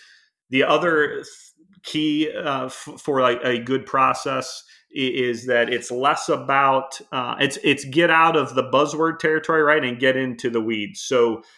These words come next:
questions that are more "tell me about" or "give me an example of," or those types of things that'll, that force us to move into, um, the application of these things and not just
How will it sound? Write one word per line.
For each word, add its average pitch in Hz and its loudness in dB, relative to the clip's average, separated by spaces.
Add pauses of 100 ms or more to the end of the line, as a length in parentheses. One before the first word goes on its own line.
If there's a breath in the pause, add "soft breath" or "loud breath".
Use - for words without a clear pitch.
(140 loud breath)
questions 151 -2
that 131 0
are 127 2
more 131 2
"tell 160 0
me 139 -2
about" 110 2
or 120 0
"give 139 -2
me 147 -2
an 135 -2
example 123 -4
of," 107 -6 (340 soft breath)
or 120 2
those 147 2
types 135 -2
of 127 -4
things 120 -8 (280 soft breath)
that'll, 120 4 (120)
that 120 2 (160)
force 147 0
us 131 -2
to 131 -6
move 127 -4
into, 123 -4 (400 soft breath)
um, 113 -4 (340)
the 127 2
application 156 -2
of 156 -8
these 160 -4
things 156 -6
and 120 -2
not 120 -2
just 117 -6